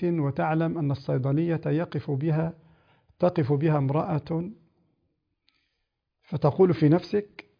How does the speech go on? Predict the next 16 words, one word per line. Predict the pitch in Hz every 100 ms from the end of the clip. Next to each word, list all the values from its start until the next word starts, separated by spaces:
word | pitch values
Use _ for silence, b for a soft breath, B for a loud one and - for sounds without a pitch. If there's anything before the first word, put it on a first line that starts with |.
| _
"سأنتصر | - 165 131 127 160 - 139
على | 135 139
نفسي | 156 156 - 127 127
وأشتري | 160 143 - 165 160
الدواء | 139 147 170 214 190
ولا | 170 156 180 185 180 170 - 185
أنظر | 175 156
إلى | 160 143 143
وجه | 151 123 139
هذه | 135
المرأة". | 127 113 110 - - _ _ _ _ _ _ _ _ _ _ _ _
فتقول: | 147 131 151 143
"السلام | - 139 139 139
عليكم، | 131 151 170 190 190 185 - _ _ _ _
هذه | 143 151 139
الروشتة، | 127 131 - 156 - 160